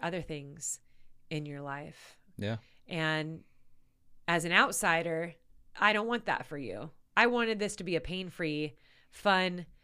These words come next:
Speaker 1: adventure of hitting that, that marathon, but it's turned into something else. But I'll tell you what, Eddie,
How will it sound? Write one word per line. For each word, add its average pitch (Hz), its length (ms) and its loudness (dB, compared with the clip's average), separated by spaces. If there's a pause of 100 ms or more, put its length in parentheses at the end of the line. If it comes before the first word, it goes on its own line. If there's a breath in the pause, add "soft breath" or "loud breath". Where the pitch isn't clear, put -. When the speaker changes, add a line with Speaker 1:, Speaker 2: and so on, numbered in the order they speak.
(280 soft breath)
Speaker 1:
adventure 156 760 -2
of 143 120 -4
hitting 160 340 -4
that, 139 320 -4 (140)
that 151 200 -6
marathon, 139 540 -12
but 156 100 -8
it's 156 220 -8
turned 175 240 -8
into 160 180 -8
something 151 360 -10
else. 147 260 -8
But - 140 -10
I'll 156 60 -4
tell 170 160 -6
you 156 120 -2
what, 156 180 -4
Eddie, 151 360 -6